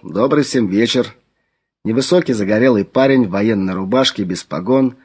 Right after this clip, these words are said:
в военных брюках и ботинках взошёл на террасу. «Игорь Сергеевич,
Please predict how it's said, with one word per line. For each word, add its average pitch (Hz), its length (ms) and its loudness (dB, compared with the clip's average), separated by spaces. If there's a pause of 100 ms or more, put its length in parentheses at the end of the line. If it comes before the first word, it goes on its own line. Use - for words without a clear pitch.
(320)
в - 40 -10
военных 95 440 0
брюках 139 480 0
и 92 60 -6
ботинках 135 600 0
взошёл 98 380 -4
на 98 120 -6
террасу. 87 560 -6 (1200)
«Игорь 156 300 2
Сергеевич, 143 920 2